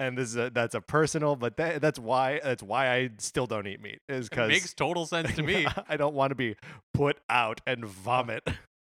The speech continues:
Speaker 1: all the time.
Speaker 2: Yeah, makes total sense.
Speaker 1: So we're talking about vomit here. This is what you've come to expect from your Nintendo podcast. Um, <laughs> if you like the show, please rate and review and subscribe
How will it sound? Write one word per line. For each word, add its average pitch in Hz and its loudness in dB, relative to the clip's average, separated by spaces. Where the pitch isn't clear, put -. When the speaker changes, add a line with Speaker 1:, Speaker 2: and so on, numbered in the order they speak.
Speaker 1:
all 123 0
the 120 -8
time. 151 0
Speaker 2:
Yeah, 165 2
makes 139 -2
total 156 -2
sense. 185 -6
Speaker 1:
So 247 6
we're 240 8
talking 220 8
about 170 8
vomit 156 6
here. 151 6
This 131 -2
is 120 -4
what 123 2
you've 113 -6
come 120 -2
to 113 2
expect 110 0
from 113 0
your 117 0
Nintendo 107 -4
podcast. 110 0
Um, 107 -2
<laughs> - 0
if 175 2
you 139 2
like 127 8
the 202 4
show, 180 4
please 214 0
rate 160 2
and 175 -8
review 160 2
and 160 0
subscribe 123 -2